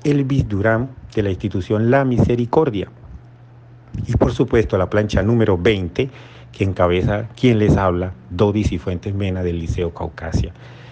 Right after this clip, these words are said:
Ahí tenemos maestros luchadores por instituciones educativas, para que cada institución tenga su maestro que lo represente, tenga su maestro con quien se va a comunicar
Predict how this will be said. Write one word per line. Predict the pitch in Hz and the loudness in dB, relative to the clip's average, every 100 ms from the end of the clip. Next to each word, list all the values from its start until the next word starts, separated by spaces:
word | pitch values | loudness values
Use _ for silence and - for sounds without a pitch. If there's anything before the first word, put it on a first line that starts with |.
| - | -18
Ahí | - 95 | -6 -2
tenemos | 113 110 110 123 123 - - - | 2 2 4 2 0 -6 -20 -6
maestros | 98 95 98 104 - 117 127 - - | 0 2 2 -2 -2 -2 -4 -8 -6
luchadores | 101 110 101 95 90 92 92 90 - - - - | 0 2 2 0 0 -2 -4 -4 -6 -8 -20 -2
por | 131 123 | 2 4
instituciones | 117 - 107 104 110 110 | 4 4 2 2 2 2
educativas, | 117 98 90 - 85 85 - - | 2 0 -2 -2 -4 -4 -8 -2
para | - 104 | 2 2
que | 98 90 | 0 0
cada | 117 127 | 2 2
institución | 131 104 101 - 117 113 | 2 2 2 2 0 2
tenga | 139 143 147 180 - - - - | 2 2 0 0 -2 -20 -20 -6
su | - | 2
maestro | 117 101 92 104 107 - 123 | 2 4 2 2 0 -2 -2
que | 120 | 0
lo | 104 | 0
represente, | 92 87 85 85 - 95 85 - - - - - - | -2 -2 -2 0 0 -2 -4 -10 -20 -20 -20 -20 -2
tenga | 117 117 127 | 0 2 0
su | 131 117 | 0 0
maestro | 98 98 107 104 123 | 0 -2 -2 -2 -2
con | 120 | -2
quien | 101 101 90 | -2 -2 0
se | 92 | 2
va | 92 | 2
a | |
comunicar | 90 117 101 87 - 101 90 | 2 0 0 -4 -6 -6 -6